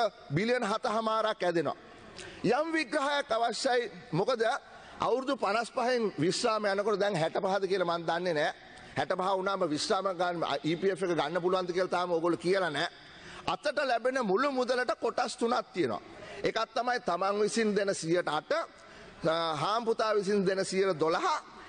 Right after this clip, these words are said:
ඊට පස්සේ මේ මුදල් ආයෝජනය කරාම ලැබෙන ආයෝජන ආදායම.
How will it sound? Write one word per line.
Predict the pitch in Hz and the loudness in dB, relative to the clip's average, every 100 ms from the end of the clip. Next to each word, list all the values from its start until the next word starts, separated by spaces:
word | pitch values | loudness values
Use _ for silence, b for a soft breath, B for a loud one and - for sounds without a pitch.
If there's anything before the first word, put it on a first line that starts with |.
| - | -2
ඊට | 208 | 0
පස්සේ | 233 220 247 | 2 2 0
මේ | 254 | 2
මුදල් | 226 190 262 247 - | 2 2 2 0 0
ආයෝජනය | 160 220 262 269 254 254 262 | 0 0 2 2 2 0 0
කරාම | 240 254 - 254 | 0 0 2 2
ලැබෙන | 240 277 | 2 2
ආයෝජන | 226 233 247 269 269 254 370 | 2 2 2 2 2 2 0
ආදායම. | 277 269 165 110 | 0 0 -2 -4